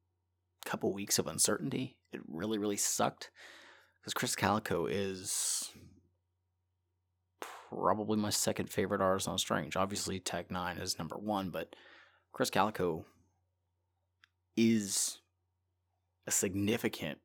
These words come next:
part of why Tech N9ne is so successful. I don't care if anybody believes it or not, it's the truth.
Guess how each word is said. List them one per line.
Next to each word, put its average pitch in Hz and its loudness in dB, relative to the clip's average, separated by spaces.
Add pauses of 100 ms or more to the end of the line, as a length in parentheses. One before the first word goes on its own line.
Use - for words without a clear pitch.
(120)
part - 0
of 87 -8
why 85 -4
Tech - -8
N9ne 85 -4
is - 0
so 87 2
successful. - -6 (260)
I 107 -4
don't 117 0
care 90 0
if 87 -6
anybody 85 -6
believes 82 -6
it 78 -8
or 71 -10
not, 64 -10
it's - -4
the - -16
truth. - -6